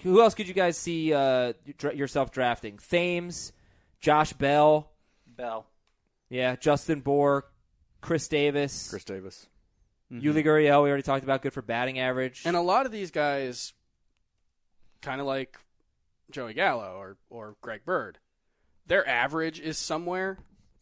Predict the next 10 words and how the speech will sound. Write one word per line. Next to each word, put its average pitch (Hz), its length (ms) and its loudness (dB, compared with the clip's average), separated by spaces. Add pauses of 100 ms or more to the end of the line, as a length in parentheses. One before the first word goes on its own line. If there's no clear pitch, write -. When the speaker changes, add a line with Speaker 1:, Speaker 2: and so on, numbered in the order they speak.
(140)
Speaker 4:
but 165 160 0
the 156 160 -4
actual 196 400 0
place 143 380 -8
that 139 140 -10
they're 127 120 -6
going 117 220 -12
to 127 60 -10
get 117 120 -10
drafted, 131 540 -8